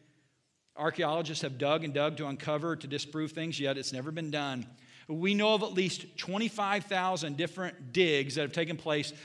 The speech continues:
to, to dig up history, and every one of them point to affirm what God's word says about this person or this place or this event. It's solid, it's precise.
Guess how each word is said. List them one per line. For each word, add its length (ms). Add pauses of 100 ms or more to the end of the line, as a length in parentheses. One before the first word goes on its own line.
(120)
to, 140
to 160
dig 260
up 120
history, 480 (220)
and 200 (100)
every 340
one 200
of 60
them 140
point 340
to 120
affirm 640
what 220
God's 320
word 200
says 280
about 240
this 160
person 400
or 100
this 180
place 380 (180)
or 80
this 180
event. 340 (840)
It's 140
solid, 500
it's 100
precise. 800